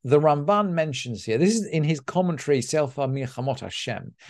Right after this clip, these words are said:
There's a commentary on the Rif, actually. So it's a slightly obscure, but it's an important, it, it, it's quite an important point. He says, um,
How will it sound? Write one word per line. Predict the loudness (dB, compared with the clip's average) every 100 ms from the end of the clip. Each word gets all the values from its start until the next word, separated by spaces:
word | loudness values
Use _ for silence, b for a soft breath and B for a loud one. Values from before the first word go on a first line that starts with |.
| B
There's | -6 -6
a |
commentary | 2 2 4 2
on | 2
the | 2
Rif, | 4 2 0 -8 -8
actually. | -8 -6 -6
So | -4
it's | -4 -6
a |
slightly | -6 0 2 4 2
obscure, | 0 -8 -4 -2 -2 -6 B B B
but | -2
it's | 2
an | 2
important, | 0 0 -2 0 -4 -6 -12 _ -18
it, | -10 -6 -4
it, | -6 -8 -6
it's | -2
quite | 4 4
an | 4
important | 2 2 2 0 -6
point. | -6 -6 -6 -14 -20 _ _ _ _ B B B B B _
He | -2
says, | 0 2 2 4 2 2
um, | 2 2 0